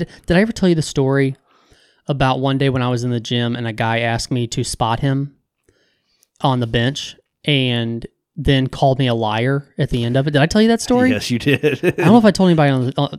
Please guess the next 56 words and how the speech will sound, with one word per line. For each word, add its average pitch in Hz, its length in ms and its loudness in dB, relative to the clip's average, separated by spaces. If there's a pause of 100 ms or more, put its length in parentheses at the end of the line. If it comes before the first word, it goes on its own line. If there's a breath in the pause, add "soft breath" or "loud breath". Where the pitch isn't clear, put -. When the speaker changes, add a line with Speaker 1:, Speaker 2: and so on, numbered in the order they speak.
Speaker 2:
told 156 160 2
this 139 100 -4
on 131 60 -2
the 113 60 -4
podcast 123 460 -4
or 123 40 -6
not. 113 200 -8
So 123 340 -4 (160)
I, 160 260 0 (520 soft breath)
I 139 100 2
was 131 120 0
just 143 240 -2
lifting 131 500 0
on 160 120 2
my 170 160 4
own 147 260 2
at 139 120 -2
the 165 80 0
gym, 131 320 0
and 120 100 -6
a 117 40 -6
guy, 117 440 -2 (120)
pretty 202 140 2
big 170 220 -2
guy, 120 200 0
came 127 300 -4
up, 117 180 -2
and 127 80 -2
he 135 120 -2
was 147 120 0
benching, 127 300 -4
like, 110 160 -8
three 117 220 -6
fifty - 440 -12 (520 soft breath)
and 135 100 0
asked 123 220 0
me 139 80 0
to 127 80 0
come 139 180 0
spot 175 320 0
him. 120 100 -4
I 120 40 -6
was 120 80 -10
like, 143 80 -2
"All 190 80 2
right, 202 140 2
that's 190 180 -2
fine." 131 180 -2 (400 soft breath)
So - 100 -4
I 170 60 6
come 185 160 4
over, 202 340 4
and 151 220 0
then 151 420 0 (280)
he - 180 -2
gets 180 380 2